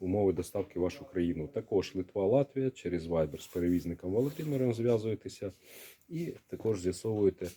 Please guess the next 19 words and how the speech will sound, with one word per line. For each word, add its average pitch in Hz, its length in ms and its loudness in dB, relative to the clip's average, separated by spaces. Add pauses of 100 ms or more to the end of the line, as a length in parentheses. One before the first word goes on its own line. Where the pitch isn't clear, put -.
(760)
умови 104 320 8
доставки 87 500 -2
в - 20 2
вашу - 260 2
країну. 80 480 -6
Потім 113 280 -2
звертайтеся 110 800 -2 (440)
до 107 140 -6
мене 135 340 0 (400)
і 127 120 0
оформлюйте 92 600 -2
замовлення. 71 580 -2 (840)
Друзі, 85 280 -2
кого 120 200 4
зацікавило 90 640 2
дане 120 280 -2
відео, 127 380 2 (180)
будь 90 120 -8
ласочка, 87 500 -2